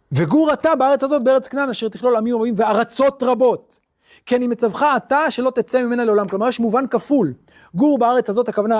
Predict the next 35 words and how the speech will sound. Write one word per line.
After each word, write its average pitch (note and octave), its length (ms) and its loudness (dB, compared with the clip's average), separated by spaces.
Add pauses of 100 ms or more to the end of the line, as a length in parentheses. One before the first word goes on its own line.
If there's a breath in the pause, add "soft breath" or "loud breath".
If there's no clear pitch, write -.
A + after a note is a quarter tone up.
(140)
ארץ F#3+ 260 0
כנען, F3 340 -4
ובתוך F3 360 -2
הארץ C#4+ 220 2
הזאת D#4 200 0
תשכון C4+ 440 -2
באיזה A#3 240 2
ארץ? D4+ 440 0 (880)
ספציפית B3+ 460 -2
שאומר G#3+ 220 2
עליך. F#3+ 320 -2 (840 loud breath)
"והנה B3 580 2 (100)
נשא C#4+ 260 -2
ממקומו C#4 360 -2
מפני B3+ 240 -6
הרב C4 240 2
ללכת B3+ 300 2
בכל A#3 240 0
ארצות B3 280 -4
כנען, A3+ 440 -2 (420 loud breath)
לשכון C4 540 0
בארץ A#3+ 260 0
אשר A3+ 180 -2
אומר G#3 280 0
אליו, D3+ 300 -2 (280 soft breath)
ובואו F#3 380 -2
לגרר A#3 760 2
לארץ E3 520 -2
גר, A3+ 200 2
ארץ F#3 220 -6
פלישתים, A#3+ 300 -8
אמר D4+ 240 0
לו, C4 160 0
'כאן C4 200 -2
תשב.'" A#3 300 -2